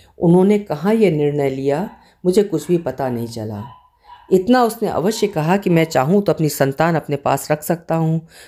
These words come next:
पर मेरे दोनों बेटे मेरे साथ नहीं रहना चाहते। देवेंद्र ने बसंत को सब बातें सूझबूझ से समझाईं, पर वो टस से मस नहीं हुआ। "नहीं, मैं अल्मोड़ा छोड़कर कहीं नहीं जाऊँगा, मैं वहीं रहूँगा जहाँ से उसकी माँ को घाट पहुँचाया था।"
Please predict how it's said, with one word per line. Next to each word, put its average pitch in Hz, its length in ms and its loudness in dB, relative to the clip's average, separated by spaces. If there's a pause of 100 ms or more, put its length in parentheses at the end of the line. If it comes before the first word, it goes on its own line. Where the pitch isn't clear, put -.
(160)
पर 202 140 6
मेरे 165 320 0
दोनों 151 320 2
बेटे 156 280 2
मेरे 143 260 2
साथ 139 260 0
नहीं 123 180 -2
रहना 120 240 -4
चाहते। 117 480 -8 (580)
देवेंद्र 185 520 4
ने 151 300 -6 (300)
बसंत 202 440 0
को 180 100 0
सब 170 260 -2
बातें 143 340 0
सूझबूझ 147 540 -2
से 180 200 -4
समझाईं, 123 560 -2
पर 160 200 2
वो 180 60 4
टस 151 220 -2
से - 160 -4
मस 127 280 -4
नहीं 165 160 -2
हुआ। 160 260 -6 (520)
"नहीं, 175 300 4
मैं 156 140 -2
अल्मोड़ा 165 460 4
छोड़कर 180 480 -4
कहीं 143 240 -4
नहीं 127 140 -2
जाऊँगा, 120 520 -4 (280)
मैं 170 120 4
वहीं 147 300 2
रहूँगा 202 420 2
जहाँ 208 260 -2
से 156 140 -2
उसकी 147 200 -6
माँ 131 260 0
को 156 80 0
घाट 135 340 -4
पहुँचाया 113 440 -2
था।" - 320 -14